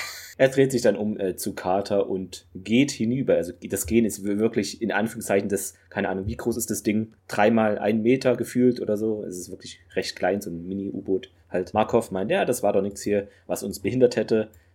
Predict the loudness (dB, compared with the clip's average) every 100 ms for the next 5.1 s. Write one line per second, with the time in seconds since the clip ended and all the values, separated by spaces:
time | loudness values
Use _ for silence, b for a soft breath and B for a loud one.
0 | _ -10 -6 0 2 2 0 0 -2 -2
1 | -2 2 4 4 4 2 -6 -6 -6 -6
2 | -6 -10 -8 -6 -4 -2 0 0 0 -2
3 | 2 2 2 0 0 2 2 0 2 2
4 | 2 0 -2 -4 2 2 4 2 0 -6
5 | -8